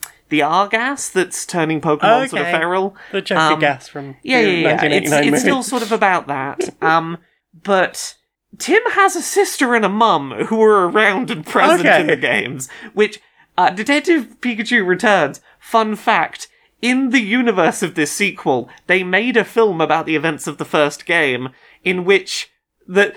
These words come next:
Speaker 1: the mum and sister comment on the fact that they weren't included in, <laughs> that the movie did not acknowledge their
Speaker 2: Wow,
Speaker 1: existence.
Speaker 2: beautiful.
Speaker 1: Um, and talks about, like, "Oh, you know, sometimes movies have to take liberties when adapting stories." It,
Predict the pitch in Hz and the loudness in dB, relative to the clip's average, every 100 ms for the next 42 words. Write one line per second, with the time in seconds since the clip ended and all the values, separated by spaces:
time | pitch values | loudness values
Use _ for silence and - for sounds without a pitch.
0 | - 190 185 196 226 220 254 226 190 165 | -4 -2 0 0 0 -2 -2 0 -2 0
1 | 202 202 202 220 160 180 156 - 147 151 | 0 0 -2 -4 -2 0 0 0 0 2
2 | 151 165 156 160 - - - - 466 349 | 0 2 2 0 0 2 2 4 4 4
3 | 480 427 - 440 - 208 214 196 208 190 | 4 4 2 2 2 2 2 0 0 0
4 | 190 156 170 160 170 170 165 156 165 151 | -4 0 0 2 2 2 -2 0 0 0
5 | 160 - 156 190 185 180 151 185 - 208 | -2 -4 -4 0 2 4 4 0 -2 0
6 | 240 311 330 311 - 175 143 165 160 165 | 4 4 4 0 -2 -2 2 2 2 0
7 | 170 165 - - - 165 135 156 196 202 | -4 -2 -4 -2 0 2 2 0 4 2
8 | 196 175 160 165 156 165 160 160 160 160 | 2 2 2 0 -2 -2 0 2 2 2
9 | 156 165 156 156 160 151 151 143 147 156 | 2 0 0 -2 0 0 0 0 0 0
10 | 147 156 147 147 135 - 175 151 - 147 | -2 0 -2 2 0 0 -6 -8 -4 -4
11 | 120 117 117 120 190 302 285 330 381 | 0 0 2 0 0 -2 -4 -2 -2